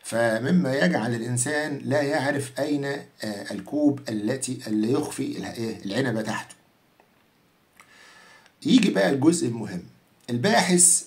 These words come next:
بيسأل القرد بيقول له: "فين العنبة؟ العنباية فين يا قرد؟" وهنا يبدأ السحر الحقيقي.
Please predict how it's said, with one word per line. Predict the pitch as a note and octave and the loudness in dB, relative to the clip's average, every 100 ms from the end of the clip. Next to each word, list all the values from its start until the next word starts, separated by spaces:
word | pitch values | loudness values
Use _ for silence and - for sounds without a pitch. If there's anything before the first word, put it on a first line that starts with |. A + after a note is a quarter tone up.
| - | -6
بيسأل | F#3+ G4 - - B2+ | 2 4 6 4 -2
القرد | C3 F3 F#3 F3+ C#3 - - - | -4 0 2 2 -2 -12 -18 -6
بيقول | A2 D#3+ F#3 | -4 0 2
له: | D#3 | 2
"فين | D#3 F3 | 2 0
العنبة؟ | C#3+ C3+ D3 - - _ _ _ _ _ - | 2 0 -2 -6 -12 _ _ _ _ _ -8
العنباية | G#2+ G2+ B2 E3 C#3 | -4 -2 -2 0 0
فين | C#3+ D3 | 0 0
يا | B2+ B2+ | 2 2
قرد؟" | A#2+ - - _ _ - - - - - - - | 0 -6 -16 _ _ -20 -20 -20 -20 -20 -20 -10
وهنا | - - F3 E3 - | 0 2 4 4 2
يبدأ | A#2+ F3+ B2 - | 0 0 0 -4
السحر | - - - B2+ - | 0 0 0 -2 -4
الحقيقي. | G2 - G2+ A2+ - | -6 -4 -4 -4 -6